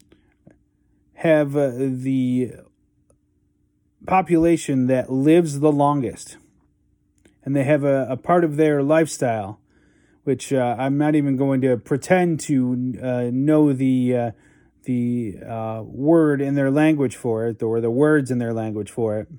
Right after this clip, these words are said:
But it basically, when it translates to it, is, uh, only eat eighty percent of what you ne-, uh, what you think you could fill into your stomach.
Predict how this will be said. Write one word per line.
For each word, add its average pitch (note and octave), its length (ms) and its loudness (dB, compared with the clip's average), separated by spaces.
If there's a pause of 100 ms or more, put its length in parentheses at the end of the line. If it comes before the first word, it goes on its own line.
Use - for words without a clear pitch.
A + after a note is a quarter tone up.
(840)
But C3 180 0
it A#2+ 120 -4
basically, C3+ 580 2 (720)
when C#3 140 -2
it B2+ 80 -4
translates D3 580 0
to B2+ 180 0
it, A#2 120 0
is, A#2+ 260 -4
uh, A2+ 480 -4 (240)
only D#3+ 360 2
eat D#3 280 -4 (880)
eighty D#3 240 4
percent C#3 400 -2
of B2 60 -2
what B2+ 180 0
you C3 120 0
ne-, B2+ 220 -2
uh, A#2+ 220 0
what B2 220 -4
you B2+ 120 -4
think C#3 320 -4
you - 60 -4
could B2 220 -4
fill A#2+ 440 -4
into B2+ 280 -6
your B2 40 -4
stomach. A2+ 500 -8